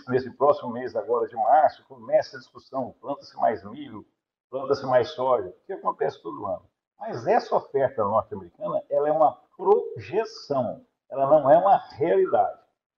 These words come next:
A nossa demanda também é uma projeção, mas a, as pro-, as variações de projeções da demanda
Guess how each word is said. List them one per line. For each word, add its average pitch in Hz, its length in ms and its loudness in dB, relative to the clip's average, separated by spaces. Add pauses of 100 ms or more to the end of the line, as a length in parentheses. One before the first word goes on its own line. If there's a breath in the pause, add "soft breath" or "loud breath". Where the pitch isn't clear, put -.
(240)
A 220 80 -8
nossa 156 380 4
demanda 170 400 4
também 175 260 4
é 180 40 4
uma 190 120 6
projeção, 165 540 -2
mas 143 220 4
a, - 80 -4 (140)
as - 320 -6
pro-, 220 240 0
as 127 240 4
variações 180 800 2
de 135 100 -12
projeções 113 760 -2 (580)
da 208 200 6
demanda 139 600 -2